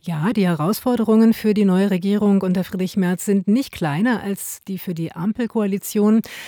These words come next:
Der stellvertretende Chefredakteur der Welt, Robin Alexander, skizziert jetzt in seinem neuen Buch, wie es hinter den Kulissen der politischen Macht zugeht,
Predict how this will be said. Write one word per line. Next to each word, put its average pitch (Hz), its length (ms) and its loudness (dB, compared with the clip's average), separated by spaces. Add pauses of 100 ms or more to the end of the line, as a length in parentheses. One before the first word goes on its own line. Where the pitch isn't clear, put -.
(120)
Der 196 80 -2
stellvertretende 220 760 0
Chefredakteur 180 640 -2
der 160 180 -4
Welt, 139 280 -6
Robin 151 220 -8
Alexander, 147 580 -4
skizziert 160 460 -6
jetzt 160 160 -6
in 165 100 0
seinem 156 300 0
neuen 156 320 2
Buch, 185 320 2
wie 185 80 0
es - 140 -4
hinter 240 480 0
den 170 260 -2
Kulissen 165 600 -4
der 123 100 -10
politischen 147 600 -6
Macht 165 300 -4
zugeht, 175 480 0